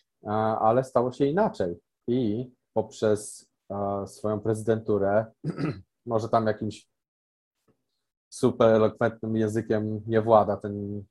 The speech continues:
facet, e, swojej przeszłości też nie ma książkowo idealnej, ale gościu, e, wygląda na to, że jest dosyć rzetelnym, e, człowiekiem,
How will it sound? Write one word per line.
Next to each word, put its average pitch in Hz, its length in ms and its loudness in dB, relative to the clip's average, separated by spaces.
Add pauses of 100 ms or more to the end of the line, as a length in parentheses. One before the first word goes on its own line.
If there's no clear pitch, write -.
facet, 110 480 0 (600)
e, 101 500 2
swojej 110 360 0
przeszłości 110 560 -2
też 123 220 2
nie 113 100 -2
ma 101 340 0
książkowo 104 520 -2
idealnej, 101 640 -2 (460)
ale 110 420 2
gościu, 113 840 -4
e, 107 1040 -2 (440)
wygląda 113 460 -2
na 104 140 -2
to, 107 120 -2
że 117 140 -2
jest 120 160 -2
dosyć 107 300 -4
rzetelnym, 110 580 -4 (800)
e, 101 720 -2 (920)
człowiekiem, 110 720 0